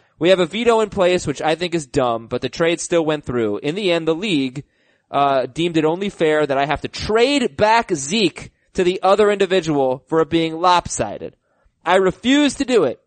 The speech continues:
The commissioner said they would remove Zeke from my team and I would get no players back in return if I did not return the player for Dion Lewis and Adrian Peterson." So basically the commissioner is forcing him to reverse this trade.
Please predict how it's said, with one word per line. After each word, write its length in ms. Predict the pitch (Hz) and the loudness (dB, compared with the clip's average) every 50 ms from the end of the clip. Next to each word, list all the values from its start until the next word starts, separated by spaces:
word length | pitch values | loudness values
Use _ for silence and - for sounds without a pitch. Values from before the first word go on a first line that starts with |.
| _ _ _ _ _ _ _ | _ _ _ _ _ _ _
The 80 | - 156 | -6 -4
commissioner 420 | - 220 233 262 247 - 247 240 220 | 0 0 2 0 0 0 -2 -4 0
said 200 | - 240 226 208 | 0 0 2 2
they 100 | 214 202 | 2 2
would 140 | 196 185 | 2 2
remove 400 | 175 175 165 175 208 240 254 208 | 2 0 0 0 0 0 -2 -4
Zeke 300 | 170 151 180 226 - - | -4 -4 -4 -4 -4 -2
from 160 | - 202 175 170 | -2 -2 -2 0
my 160 | 180 185 185 | 0 -2 -2
team 340 | - - - 226 226 220 190 | -2 -4 -4 -2 -2 -2 0
and 80 | 180 180 | 2 2
I 60 | 180 | 2
would 140 | 180 175 151 | 2 2 0
get 160 | 180 185 180 | -2 -2 0
no 240 | 175 185 220 240 254 | 2 4 4 4 4
players 380 | - - 247 226 214 208 - - | 4 2 2 2 2 0 0 0
back 240 | 202 190 190 - | 0 0 0 0
in 80 | 190 185 | -2 -2
return 480 | 180 180 - 214 185 175 170 156 151 - _ - - | -2 -2 0 0 0 2 0 0 -2 -6 _ -18 -12
if 180 | 214 - 185 180 | -10 -4 0 2
I 100 | 175 165 | 2 2
did 220 | 147 170 190 180 | 2 2 0 0
not 300 | 185 185 185 180 185 - | 0 0 0 0 0 0
return 320 | 160 156 - 190 180 175 165 | -2 -2 -2 -2 0 0 -2
the 60 | 160 | -2
player 340 | - 165 175 165 165 156 151 | -2 0 2 2 2 2 0
for 540 | - - 196 185 180 165 151 139 139 - _ _ _ _ _ | 0 0 0 2 4 4 2 2 0 -4 _ _ _ _ _
Dion 260 | - 165 165 160 156 | -2 0 0 0 0
Lewis 240 | 151 156 151 147 - | 2 0 0 0 -2
and 80 | 147 143 | -2 -2
Adrian 300 | 139 143 127 135 131 127 | -2 -2 -2 -4 -6 -4
Peterson." 420 | - 143 127 110 - - 92 95 | -2 -4 -4 -4 -6 -8 -12 -10
So 140 | - - 117 | -8 -8 -4
basically 420 | 113 131 127 120 131 120 127 123 | -4 -4 -4 -4 -6 -6 -6 -4
the 100 | 113 113 110 | -4 -4 -6
commissioner 380 | - 127 127 127 - 139 131 120 | -4 -4 -4 -4 -4 -4 -6 -6
is 80 | 110 | -6
forcing 300 | - - 139 131 - 143 123 | -4 -4 -4 -4 -4 -6 -10
him 100 | 123 117 | -12 -10
to 60 | 123 | -8
reverse 420 | 117 110 104 - 139 147 151 135 | -8 -8 -4 -2 0 0 -2 -2
this 180 | - 127 117 - | -4 -8 -10 -8
trade. 420 | - - 143 139 135 131 127 123 | -6 -4 -2 -2 -2 -2 -4 -6